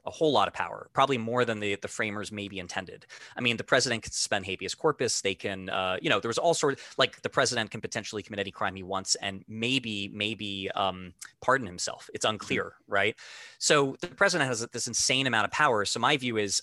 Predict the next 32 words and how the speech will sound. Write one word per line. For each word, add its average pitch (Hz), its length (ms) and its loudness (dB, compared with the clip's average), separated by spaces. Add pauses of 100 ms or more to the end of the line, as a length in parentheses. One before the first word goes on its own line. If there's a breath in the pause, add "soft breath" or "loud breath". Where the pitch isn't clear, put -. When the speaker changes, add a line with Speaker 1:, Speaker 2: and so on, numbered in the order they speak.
(160)
Speaker 1:
I, 135 180 2 (120)
I 139 120 4
wanna, 123 360 4 (100)
I 117 60 2
wanna 131 160 0
lift 113 340 -2
up 117 280 4
everyone 107 460 -2
challenging 98 440 -2
the 87 60 -8
president. 95 420 0 (100)
And 123 80 2
that's 175 160 4
true. - 200 -4
That'll 214 160 4
be 175 80 -4
true 147 140 4
of 104 40 -4
Biden, 127 240 4
by 90 140 -2
the 92 80 -8
way. - 220 -14 (100)
Like, 113 240 2 (380 loud breath)
I 156 100 6
want 151 340 4 (160)
Biden's 131 360 2
power. 117 340 6
That's 180 160 4
why 156 180 6
I 147 120 6
wasn't 160 260 2
thrilled - 440 -2